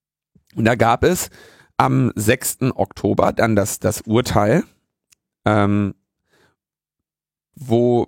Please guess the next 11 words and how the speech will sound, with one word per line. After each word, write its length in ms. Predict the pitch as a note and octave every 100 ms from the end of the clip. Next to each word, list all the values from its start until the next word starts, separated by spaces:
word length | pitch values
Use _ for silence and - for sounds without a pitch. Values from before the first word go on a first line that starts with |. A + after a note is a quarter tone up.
| -
gesagt 380 | A2+ G2+ A2+ -
wurde, 160 | C#3+
ja, 400 | G2 C#2 F#2+ F3+ G#3+ _ _ _ -
die 200 | A2 A#2+
N 100 | A2
S 180 | A2 A2+
A 380 | - A2+ C3+ D#3 - _ _ _ _ _ _ _ -
verletzt 680 | - G#2 G2+ - - - - -
die 120 | G#2
Grundrechte 680 | G#2 A#2 A#2+ C3 B2 - C3
der 380 | G#2 G2+ G2